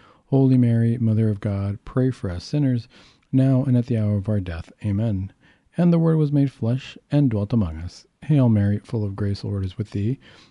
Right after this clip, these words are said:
Blessed art thou amongst women, and blessed is the fruit of thy womb, Jesus.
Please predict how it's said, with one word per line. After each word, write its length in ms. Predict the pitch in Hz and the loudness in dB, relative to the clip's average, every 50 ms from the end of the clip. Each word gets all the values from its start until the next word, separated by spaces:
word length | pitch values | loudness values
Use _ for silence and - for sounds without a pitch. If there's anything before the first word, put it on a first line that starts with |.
| _ _ - | _ _ -4
Blessed 440 | 120 110 123 123 131 135 - - 139 | 0 0 2 2 2 0 0 0 0
art 200 | 135 131 131 - | 0 0 0 0
thou 200 | 127 123 123 120 | -2 0 2 2
amongst 340 | 120 120 120 120 - - | 2 2 2 0 0 -2
women, 200 | 120 113 117 113 | 0 2 2 2
and 160 | 117 113 110 104 | 2 2 0 0
blessed 400 | 110 104 107 110 113 - - 110 | -2 -2 0 0 -2 -2 -4 -4
is 200 | 110 107 101 110 | -4 -4 -4 -4
the 60 | 101 | -6
fruit 220 | - 110 107 98 | -6 -6 -6 -6
of 60 | 95 | -6
thy 140 | 95 87 80 | -6 -8 -8
womb, 260 | 80 82 82 82 82 | -8 -10 -10 -10 -10
Jesus. 540 | 87 - 110 113 110 107 110 107 107 - - | -10 -6 -4 -4 -2 -2 -4 -6 -6 -8 -12